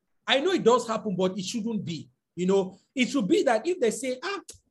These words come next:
there's this person, oh, let's say my office, her name is, um, her name is Ife, Ife Dolapo. She's, that,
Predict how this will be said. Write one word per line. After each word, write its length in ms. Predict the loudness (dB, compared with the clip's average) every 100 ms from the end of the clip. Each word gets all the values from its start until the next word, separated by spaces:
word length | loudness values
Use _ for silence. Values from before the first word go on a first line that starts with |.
| _
there's 180 | -4 -2
this 180 | -4 -2
person, 460 | -2 -2 -2 0 2
oh, 280 | 4 4 0
let's 200 | -4 -2
say 100 | -2
my 180 | -2
office, 580 | -2 -2 -2 -8 -8 -10 -6
her 100 | -4
name 240 | -2 -2
is, 220 | -4 0
um, 500 | 0 2 0 -4 -10 -14 _ _ _
her 80 | -2
name 200 | 0 0
is 200 | -2 -2 -6
Ife, 480 | -4 0 0 0 -4 _ _ -12
Ife 240 | -2 0
Dolapo. 460 | 0 0 -2 -4 -6
She's, 360 | -4 -6 -6 -14 -18 _ _ _ _ -2
that, 260 | -2 -4